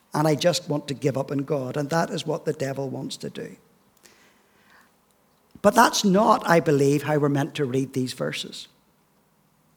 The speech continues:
And the reason I can say that is because I take a broader view of what the scriptures actually say. And I'm going to give you two examples.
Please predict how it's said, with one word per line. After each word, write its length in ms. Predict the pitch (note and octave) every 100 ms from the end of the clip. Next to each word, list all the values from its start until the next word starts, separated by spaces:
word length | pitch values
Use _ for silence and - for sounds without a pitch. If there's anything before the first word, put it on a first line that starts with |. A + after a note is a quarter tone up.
| _ _ _ _ _ - - - - _ _ _ _ -
And 140 | F3
the 60 | F#3+
reason 240 | A#3+ D#4+
I 80 | F#3+
can 160 | F#3 D#3
say 320 | - F#3+ A3
that 360 | D3 C3+ D3+
is 120 | F3+ D#3+
because 400 | E3 - E3+ -
I 180 | D#3+
take 240 | F3+ E3+ E3
a 80 | -
broader 800 | - D3 D3 D#3 F#3+ G#3 D3
view 500 | B2 G#2 A2 A#2+ F3+ - - _ _ _
of 160 | - -
what 220 | D#3+ D#3+
the 60 | D#3
scriptures 500 | - D3+ - D#3 B2+
actually 400 | B2 - D3 D#3
say. 360 | - A#3 - - _ _ _ _ - -
And 80 | G3
I'm 40 |
going 120 | G3+
to 60 | B3
give 120 | G3
you 60 | F3+
two 180 | - E3
examples. 760 | D#3+ F3 D#3+ - C#3 - -